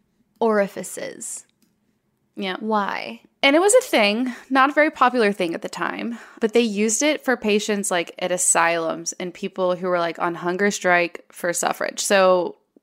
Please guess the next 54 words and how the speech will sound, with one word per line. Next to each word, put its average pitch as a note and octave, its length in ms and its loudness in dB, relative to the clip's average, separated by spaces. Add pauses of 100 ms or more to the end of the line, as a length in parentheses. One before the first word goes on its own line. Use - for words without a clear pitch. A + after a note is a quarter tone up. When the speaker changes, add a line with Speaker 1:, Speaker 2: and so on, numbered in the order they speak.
(140)
Speaker 2:
mm, F#4 240 -8 (120)
it F#4 60 -6
was G4+ 120 -4
kind A4 220 -2
of G4 80 -8
like, C4+ 360 -2 (440)
we F#4 200 6
weren't G4 200 2
nice G3+ 340 2
to G#3+ 160 -6
those F#3 260 2
people, A3 460 0
right? C#4 360 2
So C4 360 4
that's C#4+ 340 -2
not, C#4 180 2
like, B3 140 2
a G3+ 60 4
ni-, F3+ 180 -2 (460)
Speaker 1:
That's D4 140 4
Speaker 2:
you C4 40 2
know. A3 100 2
Speaker 1:
not, E4 120 2
like, F#4 160 -2
a, D#4+ 200 4
well, C4 220 2
yeah, B3+ 380 2 (100)
that, A#3 380 0
that A#3+ 340 0
Speaker 2:
Like, E4+ 120 4
Speaker 1:
sounds F4+ 80 2
Speaker 2:
those D4 180 4
Speaker 1:
like F4 80 6
Speaker 2:
people F#4 140 4
weren't A#3+ 240 4
Speaker 1:
torture. A#3+ 160 2
Speaker 2:
respected. - 560 0
Speaker 1:
That C4 200 4
sounds D4+ 220 0
like C4 140 -2
torture. A#3+ 280 0
And A3+ 180 2
so A3+ 360 2
to, - 340 -8
to C#4+ 160 -4
say, C4 320 2
"Oh, C#4+ 80 6
yeah, C4+ 160 4
let's A#3 200 -2
do B3+ 120 0
that A#3 160 2
to - 80 -4
the G3 120 0
president," G3+ 840 0